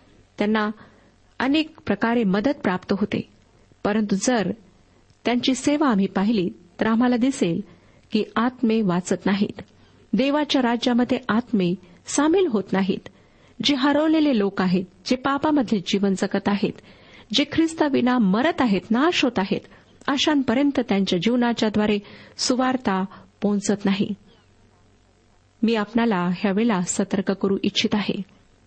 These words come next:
जर आपण परमेश्वराच्या द्वारे पाचारण प्राप्त न करता आज सेवेत आहात, तर पुन्हा एक वार आपल्या जीवनाचं परीक्षण करा, प्रभूजवळ मागा आणि जर खरोखर प्रभू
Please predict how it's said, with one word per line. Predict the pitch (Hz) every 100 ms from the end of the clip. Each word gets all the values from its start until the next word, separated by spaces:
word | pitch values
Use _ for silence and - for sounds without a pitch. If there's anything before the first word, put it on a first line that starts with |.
| _ _ _
जर | 190
आपण | 226 240 202 175 185 - - _ _
परमेश्वराच्या | - 269 330 330 - 269 269 269 262
द्वारे | 208 208 226 233 233 233 -
पाचारण | - 196 202 226 226 226
प्राप्त | 233 - 190 - -
न | 185
करता | 185 269 285 240 175 185 - - _ _
आज | 226 233
सेवेत | - 294 359 -
आहात, | 202 - - - - _ _ _ _ -
तर | 208 175 202 - - _ _ _ _ _ _
पुन्हा | 269 285
एक | 285 208 202
वार | 190 185 -
आपल्या | - - 190
जीवनाचं | 180 202 196 190 -
परीक्षण | - 190 - 208
करा, | 202 185 208 - - _ _ _ _ _ -
प्रभूजवळ | 262 302 302 302
मागा | 294 294 320 233 202 - _ _ _ _ _ _ -
आणि | 240 269
जर | 294 285
खरोखर | - 302 330 - 302
प्रभू | 302 214 208 226 175